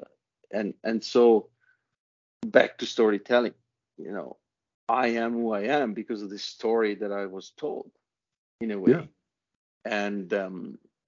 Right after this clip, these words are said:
Speaker 1: and so your business, your people, if you're a leader, and you, to me, the best way to lead, which is convince people to do something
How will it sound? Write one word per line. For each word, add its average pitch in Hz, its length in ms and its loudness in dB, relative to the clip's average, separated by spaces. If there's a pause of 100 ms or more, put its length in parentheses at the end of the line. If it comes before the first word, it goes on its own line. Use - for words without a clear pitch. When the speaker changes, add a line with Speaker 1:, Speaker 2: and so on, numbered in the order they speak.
(140)
Speaker 1:
and 123 100 -8
so 120 120 -2
your 110 280 6
business, 104 920 -4 (140)
your 107 340 2
people, 98 680 -6
if - 200 -8
you're 110 220 4
a 95 40 0
leader, 113 600 0 (800)
and 110 160 0
you, 110 600 0 (280)
to 110 80 -4
me, 117 160 6
the 98 180 0 (140)
best 110 380 -2
way 104 320 0 (100)
to 95 280 -4 (1200)
lead, 101 580 6
which - 200 -12
is - 500 -8 (1300)
convince 117 580 2
people 113 400 -2
to 110 140 -6
do 107 260 -2
something - 720 -4